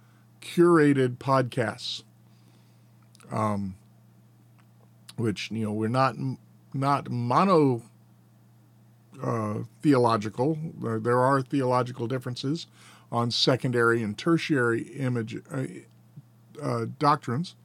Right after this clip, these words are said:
but you are gonna have the core beliefs of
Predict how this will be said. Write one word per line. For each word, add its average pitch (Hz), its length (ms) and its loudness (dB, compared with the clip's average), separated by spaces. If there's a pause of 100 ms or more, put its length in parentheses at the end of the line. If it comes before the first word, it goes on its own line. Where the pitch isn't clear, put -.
(640)
but 127 120 4
you 131 260 4
are 147 200 4
gonna 135 260 -2
have 110 600 -2 (840)
the 113 120 -4
core 165 400 4
beliefs 135 720 0 (1000)
of 117 380 -4